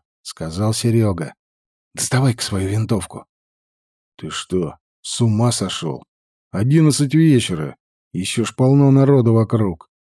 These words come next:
Позвонят в полицию и повяжут нас". "А, да, твоя ж снайперка слишком уж сильно на настоящее оружие похожа. Доставай тогда фризер Петькин. Про него точно никто ничего такого не подумает.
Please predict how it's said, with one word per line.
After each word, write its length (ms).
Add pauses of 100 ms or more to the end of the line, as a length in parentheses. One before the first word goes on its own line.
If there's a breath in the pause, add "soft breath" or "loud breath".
(480)
Позвонят 520
в 80
полицию 540
и 40
повяжут 580
нас". 460 (440)
"А, 540 (400 loud breath)
да, 600
твоя 360
ж 80
снайперка 560
слишком 460
уж 100
сильно 400
на 160
настоящее 720
оружие 400
похожа. 640 (600)
Доставай 400
тогда 240
фризер 380
Петькин. 480 (1040)
Про 140
него 240
точно 320
никто 320
ничего 340
такого 380
не 120
подумает. 640